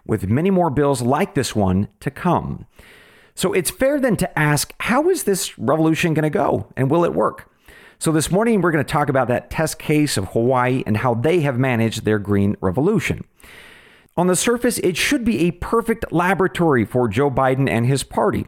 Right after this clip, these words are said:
It's a state run from top to bottom by fellow Democrats who believe passionately about climate change and ditching fossil fuels.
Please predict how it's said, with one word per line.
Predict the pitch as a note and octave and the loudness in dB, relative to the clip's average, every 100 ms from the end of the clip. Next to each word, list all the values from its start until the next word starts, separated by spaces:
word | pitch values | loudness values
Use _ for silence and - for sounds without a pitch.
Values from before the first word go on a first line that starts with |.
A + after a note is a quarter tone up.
| _ | _
It's | - D3 | -6 -2
a | |
state | - - G3+ - | -2 0 0 0
run | C#3 C#3 | 0 0
from | C3 G2+ - | 0 -2 -2
top | - F3 - | -2 -2 -2
to | C3 | -2
bottom | G#2+ G#2 G#2+ C#3+ | 0 0 0 -2
by | - G#2 | 0 0
fellow | G2 C3 B2+ A2 | 0 -2 0 0
Democrats | G2 F#2+ - G2+ G#2+ - - - - | 0 -2 -2 0 -2 -4 -18 -12 -4
who | C#3+ | 0
believe | C3+ C#3+ C3+ - | 2 2 0 -4
passionately | - G3+ E3+ - A#2+ - F#2 - | -4 -2 -2 0 -2 0 -2 -2
about | G2 A#2+ - | -4 -4 -4
climate | F3 E3+ D3+ | -2 0 0
change | - F2+ F#2 G#2 | -2 -4 -2 0
and | A2+ - G2 | -2 -2 -4
ditching | F#2+ D3+ - A2 A2+ | -2 -2 0 0 0
fossil | - G2+ G#2 - A#2+ | -4 -2 -2 -2 -4
fuels. | - B3 - - | -2 0 0 -4